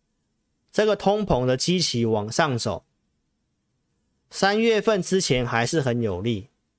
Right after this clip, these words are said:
所以三月份之前这是通膨重要的观察点，最好当时P C E能够四趴以下，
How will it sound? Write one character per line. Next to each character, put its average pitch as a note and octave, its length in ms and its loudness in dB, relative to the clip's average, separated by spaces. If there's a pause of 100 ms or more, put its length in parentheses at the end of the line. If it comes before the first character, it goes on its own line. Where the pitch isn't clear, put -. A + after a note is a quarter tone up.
(360)
所 - 160 0
以 G3 60 2
三 A3+ 220 0
月 A#3+ 160 2
份 A3 180 0
之 G#3+ 100 2
前 D3+ 200 2
这 F3 40 2
是 F#3 120 0
通 F#3+ 280 0
膨 B2 240 0
重 E3 240 0
要 D#3+ 140 2
的 B2+ 80 0
观 D3 320 0
察 A2 300 -4
点， F#2+ 240 -8 (920)
最 A#3+ 220 0
好 D#3 220 0
当 G3 220 0
时 B2+ 280 0
P F#3 340 -2
C F3 200 0
E E3+ 260 0
能 C#3 180 0
够 D#3 160 2
四 C#3+ 380 0
趴 C3 340 -2
以 G2+ 140 -4
下， G#2 380 -6